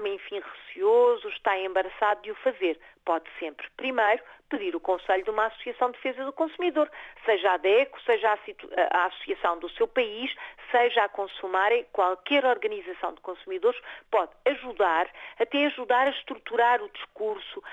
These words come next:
a escrever uma carta para renegociar as suas dívidas. É muito importante que o faça, que peça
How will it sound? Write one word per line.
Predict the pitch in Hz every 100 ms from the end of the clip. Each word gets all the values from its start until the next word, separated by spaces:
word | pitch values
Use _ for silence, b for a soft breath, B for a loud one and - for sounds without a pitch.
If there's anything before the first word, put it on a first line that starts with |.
| B -
a |
escrever | - - 160 226 254
uma | 233 233
carta | 226 196 190 - 208 - -
para | 196 196 214 220 B B - 208
renegociar | 269 254 240 214 226 220 - 190 202 202
as | 196
suas | - 175 156
dívidas. | - 143 165 147 - - B B
É | 226 226 254
muito | 220 208 269 349 330 269
importante | 220 - 202 165 -
que | -
o |
faça, | - 160 151 - 277 339 _ B B B B
que |
peça | 240 - 214 196 - 175